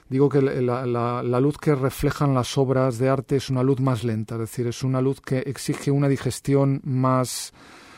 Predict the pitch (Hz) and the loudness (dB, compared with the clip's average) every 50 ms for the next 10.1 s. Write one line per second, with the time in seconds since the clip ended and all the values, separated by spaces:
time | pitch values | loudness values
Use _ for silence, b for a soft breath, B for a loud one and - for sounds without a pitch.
0 | B B B 139 135 139 135 - - - - - 120 110 113 101 104 110 104 104 | B B B 2 4 4 2 2 -2 -6 -6 -4 -6 -6 -6 -8 -8 -10 -12 -10
1 | - 117 123 131 127 120 117 117 117 113 - - - 127 117 123 120 110 135 131 | -10 -8 -6 -6 -6 -4 -4 -6 -6 -8 -10 -8 -6 -4 -4 -4 -4 -2 -2 0
2 | 123 123 117 110 - 123 117 113 113 110 107 107 - - 117 110 107 - 113 110 | 0 0 -2 -2 -2 -4 -2 -2 -2 -4 -6 -8 -10 -10 -10 -10 -10 -12 -14 -14
3 | 110 - 120 117 120 123 127 127 123 127 123 127 127 123 117 - 135 123 - - | -10 -8 -4 -4 -2 0 0 0 2 2 2 2 0 0 0 0 0 0 0 -2
4 | - 131 123 110 127 127 123 123 123 131 123 - 135 131 127 127 120 B B B | -2 -4 -2 -2 -2 0 0 0 0 -2 -2 0 0 0 2 0 -2 B B B
5 | B B B B B B B B B B _ - 127 123 123 123 120 120 113 - | B B B B B B B B B B _ -4 -2 -2 0 0 0 -2 -4 -6
6 | - - - 135 139 139 127 131 131 131 135 135 131 131 131 131 123 123 120 120 | -10 -2 2 4 4 4 4 4 4 4 4 4 4 2 2 2 0 0 -2 -2
7 | 120 127 - - 127 120 120 120 120 123 135 - - - - 71 139 143 - 147 | -4 -4 -6 -6 -6 -4 -4 -4 -4 -6 -8 -8 -8 -10 -10 -10 -10 -10 -10 -10
8 | - - 147 131 139 139 - - - 127 120 - 139 127 - - 127 - - 120 | -8 -4 0 2 2 2 2 0 -4 -4 0 0 -2 -2 -2 -6 -8 -6 -6 -6
9 | - 143 131 120 - 123 123 123 127 117 - 127 120 117 117 120 120 113 - - | -4 -2 -4 -2 -2 -2 0 0 0 0 -2 -4 -2 -2 -2 -2 -4 -6 -8 -12
10 | - | -14